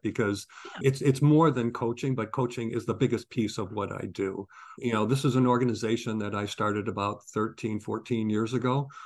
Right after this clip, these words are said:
Speaker 1: Today, it's the largest job search coaching organiz-, or it's the largest job search group in the United States. We are about ten people away from reaching, reaching the eleven thousand member mark. And as you mentioned, you know, I've helped,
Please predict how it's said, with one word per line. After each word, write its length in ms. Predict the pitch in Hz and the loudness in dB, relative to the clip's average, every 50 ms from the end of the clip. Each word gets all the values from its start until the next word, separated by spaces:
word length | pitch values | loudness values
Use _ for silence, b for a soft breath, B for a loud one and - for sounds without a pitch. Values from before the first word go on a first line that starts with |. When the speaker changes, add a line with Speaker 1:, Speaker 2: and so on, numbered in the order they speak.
| B B - | B B -2
Speaker 1:
Today, 320 | - 123 110 120 123 135 | 0 2 4 4 4 4
it's 260 | 135 123 123 123 - | 4 4 4 2 0
the 120 | - 123 117 | 0 -2 0
largest 520 | 113 110 117 123 120 123 123 110 - - | 2 2 2 2 2 0 -2 -4 -4 -6
job 300 | - 120 110 113 117 110 | -6 -2 -2 -2 -2 -4
search 440 | - - 127 117 110 - - - - - 139 _ _ - | -4 -2 -2 -2 -2 -4 -8 -12 -12 -14 -20 _ _ -6
coaching 420 | - 127 120 120 - - 113 110 110 | -2 0 0 0 0 -2 -2 -2 -2
organiz-, 460 | - 117 120 113 110 113 113 110 104 - | -2 -2 -2 0 0 0 -2 -2 -2 0
or 100 | 127 123 | -2 -2
it's 120 | 120 - | -2 -2
the 100 | - 120 | -2 0
largest 380 | 120 127 135 139 135 123 113 - | 2 4 2 2 2 0 -2 -2
job 240 | - 120 123 117 120 | 0 0 0 0 0
search 240 | - 117 107 - - | -2 -4 -4 -4 -2
group 240 | - 120 113 113 - | 0 2 2 2 0
in 60 | 107 | -2
the 60 | 104 | -2
United 340 | 104 101 101 101 - - - | -2 -2 -4 -4 -6 -8 -8
States. 440 | - - - - - 87 - - - B B B B B B B B B - | -8 -8 -8 -8 -8 -10 -12 -16 -20 B B B B B B B B B -8
We 480 | - 110 110 120 135 131 131 131 127 | -6 0 2 4 6 6 6 6 6
are 280 | 123 120 117 117 120 120 | 6 6 4 2 2 2
about 440 | 113 107 113 113 113 110 110 107 - - - - - - _ _ _ _ _ _ _ _ _ _ | 0 0 0 0 0 0 -2 -4 -8 -14 -20 -20 -20 -20 _ _ _ _ _ _ _ _ _ _
ten 240 | - - 156 165 156 | -4 0 2 2 2
people 380 | - - 156 147 135 143 131 127 | 2 2 2 2 2 2 2 2
away 240 | 117 117 117 113 117 | 2 2 2 0 0
from 220 | - 120 110 113 | -2 -2 -2 0
reaching, 340 | 120 123 123 - - - - - | 0 0 0 0 -4 -6 -4 -4
reaching 380 | 117 117 113 - - 113 110 | -4 -4 -2 -2 -4 -4 -2
the 100 | 104 101 | -2 -2
eleven 400 | 104 101 107 120 117 110 120 117 | -2 0 0 0 0 0 -2 -2
thousand 420 | - - 101 101 107 101 107 95 98 | -2 -2 -4 -4 -4 -4 -4 -4 -4
member 300 | 95 98 104 101 104 104 | -4 -4 -4 -4 -4 -4
mark. 400 | 107 113 - - - - - - - _ B B B B | -6 -6 -6 -6 -8 -10 -12 -18 -20 _ B B B B
And 220 | - 120 107 110 | -6 -4 -2 0
as 200 | 113 107 110 107 | 0 -2 -2 0
you 160 | 117 123 120 120 | 2 2 2 4
mentioned, 460 | 123 123 123 135 135 139 131 117 - | 4 4 4 4 4 2 0 0 0
you 120 | 123 120 110 | -2 -4 -4
know, 80 | 107 107 | -4 -6
I've 100 | 104 - | -6 -6
helped, 220 | 110 - - _ | -8 -8 -8 _